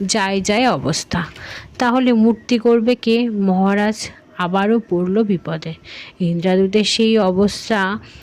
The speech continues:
অসহায় অবস্থা দেখে বুঝি এবার দুঃখ হলো ভগবানের। শিল্পরূপী ধরে স্বয়ং জগন্নাথ এসে দাঁড়ালেন রাজপ্রাসাদের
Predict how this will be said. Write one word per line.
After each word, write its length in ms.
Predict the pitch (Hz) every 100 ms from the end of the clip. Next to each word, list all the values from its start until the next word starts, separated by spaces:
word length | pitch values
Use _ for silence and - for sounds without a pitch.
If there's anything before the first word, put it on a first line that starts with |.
| - -
অসহায় 800 | 175 180 233 220 220 202 208
অবস্থা 460 | 190 175 196 - 214
দেখে 360 | 180 185 - 190
বুঝি 580 | 185 190 - 190 202 180
এবার 280 | 180 190
দুঃখ 340 | 190 190 - 226
হলো 320 | 214 208 240
ভগবানের। 600 | - 151 156 156 160 160 - - - -
শিল্পরূপী 960 | - 233 233 269 262 233 220 240 254 254 - - 208
ধরে 560 | 175 196 202 240 262 233 -
স্বয়ং 440 | - 220 214 240
জগন্নাথ 640 | 185 175 170 214 233 247 226
এসে 240 | 196 240
দাঁড়ালেন 500 | 196 156 175 185 254
রাজপ্রাসাদের 720 | 240 151 139 - 175 190 185